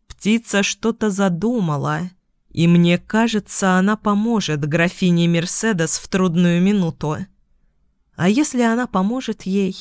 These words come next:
то мне ничего в жизни больше не нужно». Между тем граф и графиня дали слово приезжему,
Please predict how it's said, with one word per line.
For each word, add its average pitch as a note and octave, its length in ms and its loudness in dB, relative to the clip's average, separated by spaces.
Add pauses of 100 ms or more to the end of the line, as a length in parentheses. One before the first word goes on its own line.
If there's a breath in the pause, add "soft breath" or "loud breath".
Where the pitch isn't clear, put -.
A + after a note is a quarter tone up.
(240)
то A3+ 100 -2
мне B3+ 260 0
ничего A#3 480 -4
в E3+ 80 -6
жизни E3+ 420 -2
больше E3+ 400 -2
не E3+ 140 0
нужно». E3+ 600 -4 (1300)
Между B3 420 2
тем C#4+ 440 0
граф G3 440 0
и - 160 -2
графиня A#3 800 0
дали B3+ 420 0
слово G3+ 480 0
приезжему, D#3+ 1040 0